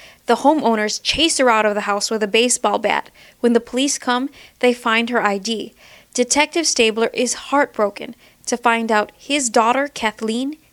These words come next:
is the intruder. Stabler finds Kathleen half naked riding the swing set at the local park.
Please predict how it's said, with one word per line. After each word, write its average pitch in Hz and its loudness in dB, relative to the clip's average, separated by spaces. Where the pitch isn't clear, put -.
is 254 -2
the 208 -10
intruder. 214 -4
Stabler 277 2
finds 214 -2
Kathleen 208 -4
half 233 -2
naked 214 -4
riding 226 2
the 214 -2
swing 226 -2
set - -6
at 208 -8
the 208 -2
local 214 0
park. - -6